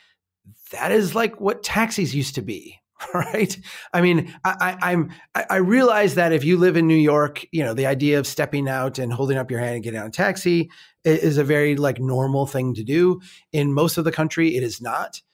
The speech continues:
In most of the country, you know, getting a taxi was something that you would, y-, y-, it was a, a higher end thing that you would do. It was something that you paid a,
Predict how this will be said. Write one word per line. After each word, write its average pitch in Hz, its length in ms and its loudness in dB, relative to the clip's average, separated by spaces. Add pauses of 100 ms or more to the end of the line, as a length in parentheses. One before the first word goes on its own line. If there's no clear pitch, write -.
(300)
In 139 160 0
most 139 200 -2
of 143 40 -12
the 143 80 -6
country, 147 640 -4
you 139 100 -8
know, 107 120 -12
getting 123 340 -6
a - 60 -10
taxi 127 460 -8
was 123 200 -10
something 117 500 -12
that 104 280 -14
you 110 260 -14
would, 107 180 -16 (220)
y-, 120 180 -18
y-, 151 140 -14
it 143 60 -6
was 123 240 -4
a, 127 380 -8
a 123 80 -6
higher 139 480 -2
end 127 380 -6
thing 185 320 -4
that 117 140 -10
you 107 160 -14
would 92 160 -16
do. 95 160 -12
It - 20 -10
was 131 140 -8
something 160 240 0
that 135 100 -6
you 143 140 -2
paid 131 240 -8
a, 131 160 -6